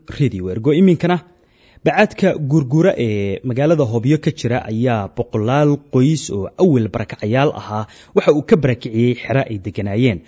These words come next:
kuwaas oo badan-, badankood xilliga kan ay hoy la'aani ku haysato gudaha degmada. Qaarkood qoysas kale ayay dulsaar ku yihiin saddexdii toddobaad ee ugu dambeeyey. Warbixintan waxaa Gaalkacyo inooga soo diray wariyaheenna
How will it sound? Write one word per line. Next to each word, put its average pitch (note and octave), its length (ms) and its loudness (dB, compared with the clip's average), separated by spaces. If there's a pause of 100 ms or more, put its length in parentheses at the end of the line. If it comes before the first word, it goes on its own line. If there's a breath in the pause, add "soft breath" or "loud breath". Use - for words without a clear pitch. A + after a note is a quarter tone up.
(260 soft breath)
kuwaas A#2+ 340 4
oo F#2+ 100 -4
badan-, A#2 320 0 (140)
badankood C3+ 540 2 (240 loud breath)
xilliga C#3 300 2
kan C#3+ 220 -4
ay G2 240 -8
hoy A2 160 0
la'aani A#2+ 320 0
ku - 120 0
haysato A2 520 -2
gudaha G2 560 -2 (160)
degmada. A2+ 560 -2
Qaarkood A#2 400 2 (520 soft breath)
qoysas D3 280 2
kale C#3 240 2
ayay A2+ 240 0 (160)
dulsaar A2+ 560 -4
ku - 120 -6
yihiin F#2 280 -4
saddexdii A#2 480 -4
toddobaad G2 380 -6
ee F2+ 100 -6
ugu G#2+ 160 -4
dambeeyey. E2+ 400 -6 (320 loud breath)
Warbixintan C#3+ 480 2
waxaa C#3 240 0
Gaalkacyo B2+ 400 2
inooga C#3 240 2
soo C3+ 180 -2
diray A2+ 220 0
wariyaheenna A#2+ 500 2